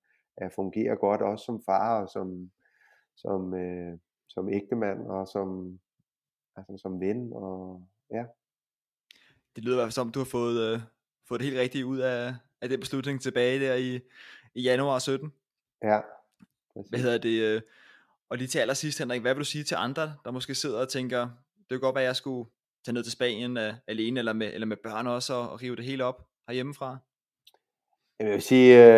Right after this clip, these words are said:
Speaker 1: øh, hvis, hvis du har en lille smule udlængsel, så gør det.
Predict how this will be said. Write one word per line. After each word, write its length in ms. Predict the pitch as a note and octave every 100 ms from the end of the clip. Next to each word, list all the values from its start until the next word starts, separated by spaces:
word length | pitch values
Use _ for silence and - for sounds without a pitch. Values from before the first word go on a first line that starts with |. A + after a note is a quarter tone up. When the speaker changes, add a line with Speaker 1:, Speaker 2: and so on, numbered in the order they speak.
| A2 G#2+ G#2 G2+
Speaker 1:
øh, 60 | G2+ C3 -
hvis, 180 | A#2 A#2
hvis 280 | - A#2 A2+
du 140 | C3
har 280 | A#2+ C3+ C#3+
en 140 | C#3
lille 200 | C3+ C#3+
smule 320 | C#3 B2+ B2
udlængsel, 520 | A#2 A2+ A2 G#2+ G#2+ G2
så 200 | - G2+
gør 180 | G#2+ -
det. 120 | G2